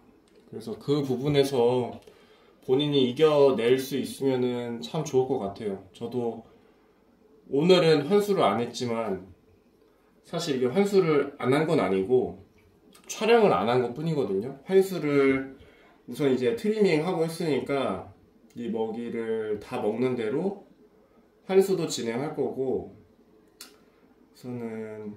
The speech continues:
저 친구가 제가 개인적인 희망은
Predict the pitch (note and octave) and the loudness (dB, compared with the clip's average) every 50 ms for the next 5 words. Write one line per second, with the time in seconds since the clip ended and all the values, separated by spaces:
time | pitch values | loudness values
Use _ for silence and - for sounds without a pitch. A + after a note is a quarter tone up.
0 | - _ - B2 A#2 - - G3 F#3+ F#3 F3 D#3+ D#3 D#3+ D#3+ D#3 D3+ C#3+ B2 G#2+ | -16 _ -12 -10 -6 -4 0 2 2 2 2 0 0 2 2 4 4 4 2 2
1 | G2 F2+ F2 - - - C3 B2+ B2 B2+ B2+ B2 A#2+ A#2 A2+ - B2 C3 C#3 C#3+ | 0 -2 -6 -10 -12 -8 -4 -2 -2 0 0 0 0 -2 -2 -4 -2 -2 -2 -2
2 | C#3 D3 C#3 C3+ C3+ C#3+ D#3 D#3 D3 C#3+ C#3+ D3 D#3 E3 E3+ E3+ F3 F3+ | 0 0 0 0 0 -2 -2 -2 -2 -2 0 0 0 -2 -2 -4 -6 -10